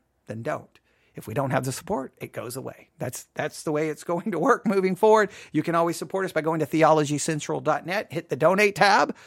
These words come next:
theology central, uh, dot net, or on the Church One app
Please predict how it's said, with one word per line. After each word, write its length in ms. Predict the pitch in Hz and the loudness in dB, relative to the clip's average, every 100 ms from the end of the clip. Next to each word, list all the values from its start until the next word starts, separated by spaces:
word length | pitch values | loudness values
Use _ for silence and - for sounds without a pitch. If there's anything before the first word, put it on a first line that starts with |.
| - _ | -20 _
theology 480 | 165 170 175 170 175 | 4 6 4 2 -2
central, 440 | 190 175 170 127 - | -4 -2 -4 -4 -6
uh, 280 | 135 131 120 - | -2 0 -2 -2
dot 240 | - 151 | -2 0
net, 320 | 156 208 311 - - - | 0 0 0 -6 -20 2
or 440 | 226 226 269 359 - _ _ - | 6 8 8 4 -6 _ _ 0
on 140 | 165 | 0
the 80 | 156 | 0
Church 280 | - 185 185 | 0 0 2
One 160 | 185 | 2
app 300 | 214 285 - | 2 -4 -12